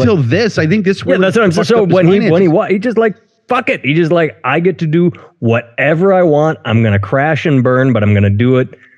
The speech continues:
Speaker 1: uh, however I want." And the
Speaker 2: Yeah,
Speaker 1: thing that, like
Speaker 2: I,
Speaker 1: you
Speaker 2: it
Speaker 1: said, the thing that sucks are the people that bought into it and are like,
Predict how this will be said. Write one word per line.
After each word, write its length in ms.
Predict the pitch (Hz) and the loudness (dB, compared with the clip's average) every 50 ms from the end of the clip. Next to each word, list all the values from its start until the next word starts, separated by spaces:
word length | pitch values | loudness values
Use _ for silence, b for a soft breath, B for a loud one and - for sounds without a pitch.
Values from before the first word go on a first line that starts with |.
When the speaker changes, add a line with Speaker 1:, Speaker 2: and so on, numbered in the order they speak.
| b b _ _ _ | b b _ _ _
Speaker 1:
uh, 560 | - 113 107 107 104 101 101 98 98 101 101 107 | -4 -2 0 2 2 2 2 2 2 0 -2 -2
however 400 | 117 113 110 110 113 117 117 107 | 0 0 0 0 0 0 0 0
I 80 | 104 | 0
want." 320 | 104 95 87 82 80 82 - _ - - _ _ _ _ _ _ _ _ _ _ _ _ _ _ - | 0 0 -2 -4 -6 -10 -14 _ -20 -20 _ _ _ _ _ _ _ _ _ _ _ _ _ _ -2
And 160 | 135 135 - | -2 0 2
the 100 | - - | 2 2
Speaker 2:
Yeah, 60 | - | 2
Speaker 1:
thing 140 | 165 156 151 | 0 0 0
that, 80 | 143 | 0
like 80 | 135 147 | -2 -2
Speaker 2:
I, 40 | 147 | 0
Speaker 1:
you 120 | 143 143 | 0 0
Speaker 2:
it 80 | 139 - | 0 0
Speaker 1:
said, 220 | 196 139 110 107 | 0 0 0 -2
the 80 | 131 127 | -2 -2
thing 160 | 196 185 160 | 0 0 0
that 120 | 143 131 | 0 0
sucks 320 | - - 202 175 139 - - | 0 -2 -2 -2 -2 -4 -6
are 140 | - 143 135 | -4 -4 -2
the 120 | 127 127 | -2 -2
people 260 | 113 165 151 - 147 123 | -2 -2 -2 0 0 -2
that 180 | 123 117 110 113 | -2 -2 -2 -2
bought 180 | 131 123 123 131 | -2 0 0 0
into 300 | 160 160 147 - 131 120 | 0 -2 -2 -2 -4 -4
it 40 | 113 | -2
and 60 | 110 | -2
are 80 | 113 117 | 0 0
like, 200 | 117 110 113 | 0 0 -2